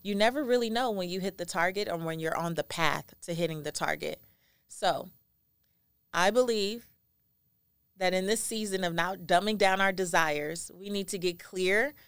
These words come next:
about the list. And if you feel so inclined, do not be ashamed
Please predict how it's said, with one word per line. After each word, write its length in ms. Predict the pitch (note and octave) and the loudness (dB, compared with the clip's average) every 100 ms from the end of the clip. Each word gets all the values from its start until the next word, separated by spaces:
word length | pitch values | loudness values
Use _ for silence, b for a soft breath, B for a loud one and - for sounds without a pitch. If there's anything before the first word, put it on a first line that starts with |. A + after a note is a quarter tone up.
| b b G3 | b b -2
about 380 | F3 F#3 G3+ - | 6 6 6 2
the 80 | |
list. 500 | B3+ F#3 E3+ E3+ - - | 0 4 2 0 -8 -4
And 180 | G3 G3 | -2 0
if 200 | G3 - | -4 -6
you 100 | G3+ - | -16 -2
feel 240 | C#4 D#4+ | 2 2
so 280 | - B3+ A#3 | 2 0 0
inclined, 640 | G#3+ A#3 F#3+ D3 D3 E3 | -2 0 0 0 -6 -12
do 100 | F#3+ | -14
not 300 | F3+ G3 A#3 | -6 -2 0
be 160 | A#3 B3 | 2 2
ashamed 560 | B3+ - E3+ D#3+ D#3+ | 4 4 0 0 -8